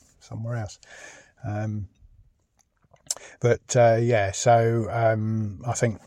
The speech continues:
<coughs> excuse me, her partner went off and watched, uh, um,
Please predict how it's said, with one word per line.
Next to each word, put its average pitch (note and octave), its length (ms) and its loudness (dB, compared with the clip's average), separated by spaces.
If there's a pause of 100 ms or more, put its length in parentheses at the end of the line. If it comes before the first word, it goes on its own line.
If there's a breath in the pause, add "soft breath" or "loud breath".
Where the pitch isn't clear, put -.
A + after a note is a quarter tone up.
(720 loud breath)
<coughs> C5+ 320 6
excuse - 460 -6
me, A2+ 160 -6
her G#2+ 180 -4
partner A2 440 -4
went G#2 160 -6
off - 200 -8
and G#2+ 100 -4
watched, - 320 -8
uh, G2 500 -8
um, G2 400 -8